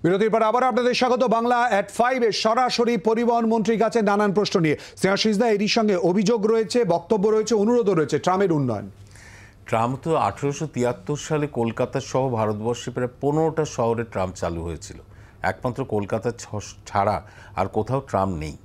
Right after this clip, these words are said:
Speaker 2: এখন যে সময়ে ট্রাম চালু হয়েছিল, তখনকার কলকাতার জনসংখ্যা, ভেহিকেলের সংখ্যা একেবারেই অনেক কম ছিল।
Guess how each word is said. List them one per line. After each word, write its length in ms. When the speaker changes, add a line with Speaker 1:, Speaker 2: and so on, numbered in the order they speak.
Speaker 2:
এখন 460
যে 160
সময়ে 500
ট্রাম 320
চালু 320
হয়েছিল, 340
তখনকার 720
কলকাতার 460
জনসংখ্যা, 800
ভেহিকেলের 460
সংখ্যা 380
একেবারেই 580
অনেক 300
কম 260
ছিল। 260